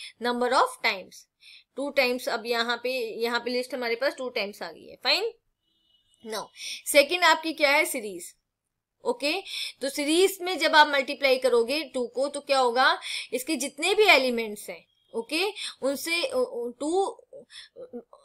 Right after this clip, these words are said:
एलिमेंट्स के साथ मल्टीप्लाई करेगा one by one।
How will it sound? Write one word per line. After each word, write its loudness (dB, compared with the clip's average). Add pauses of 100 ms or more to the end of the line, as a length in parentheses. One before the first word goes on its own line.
(800)
एलिमेंट्स 4
के -4
साथ 6
मल्टीप्लाई 2
करेगा 4
one 0
by -2
one। -12